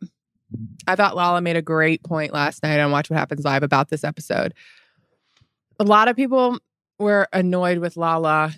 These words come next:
not attending everything. And, like, this is Scheana's weekend. It's not about Katie. Katie doesn't, she doesn't even, Ka-,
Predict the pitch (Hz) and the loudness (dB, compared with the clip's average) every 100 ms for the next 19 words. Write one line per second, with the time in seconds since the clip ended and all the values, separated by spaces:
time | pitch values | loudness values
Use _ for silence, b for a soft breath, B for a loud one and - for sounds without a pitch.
0 | 165 165 160 - 170 170 156 156 151 139 | -4 2 4 2 -4 -2 -2 0 -2 -4
1 | 131 147 - 80 170 - _ _ _ _ | -4 -6 -4 -8 -8 -14 _ _ _ _
2 | _ _ _ - 175 165 156 165 160 156 | _ _ _ -6 0 2 0 -2 -8 -6
3 | - 151 147 196 240 240 220 208 180 151 | -2 0 0 2 2 4 4 2 0 0
4 | 147 147 202 - 202 202 202 - 175 160 | 0 0 -4 -2 0 0 0 0 0 2
5 | 156 151 - - 180 165 156 - | 2 -2 -8 -2 0 0 -2 -2